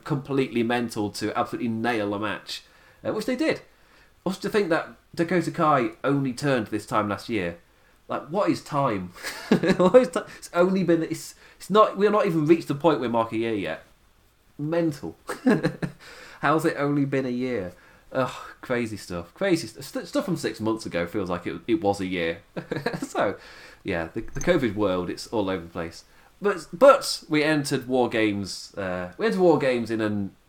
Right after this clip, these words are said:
entertaining fashion with the Women's Championship. Io Shirai defended against Rhea Ripley. Uh, and, yeah, N X T are just showing off right now. <laughs> What a women's division. And we got that taste earlier in the show as well.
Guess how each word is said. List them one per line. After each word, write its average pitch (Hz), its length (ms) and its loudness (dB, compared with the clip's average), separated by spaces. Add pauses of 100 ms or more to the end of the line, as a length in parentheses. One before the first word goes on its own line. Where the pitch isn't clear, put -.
(120)
entertaining 143 460 0
fashion 110 260 -6
with 101 100 -2
the 98 60 -4
Women's 104 340 -2
Championship. 90 640 -6 (140)
Io 143 240 4
Shirai 113 600 6
defended 160 580 4
against 117 380 -4
Rhea 113 320 0
Ripley. 98 420 -4 (380)
Uh, 110 100 -2 (320)
and, 117 340 0
yeah, 170 200 0 (220)
N 185 140 2
X 160 180 -4
T 208 180 -4
are 170 60 6
just 165 220 -2
showing 170 360 4
off 170 220 4
right 95 220 0
now. 117 240 0
<laughs> - 160 -8
What 180 480 4
a 185 100 6
women's 151 320 4
division. 95 440 -4 (300)
And 180 100 2
we 208 40 4
got 208 160 6
that 185 140 -2
taste 143 240 0
earlier 120 240 4
in 101 60 2
the 98 60 -4
show 107 200 0
as 98 100 -2
well. 104 300 2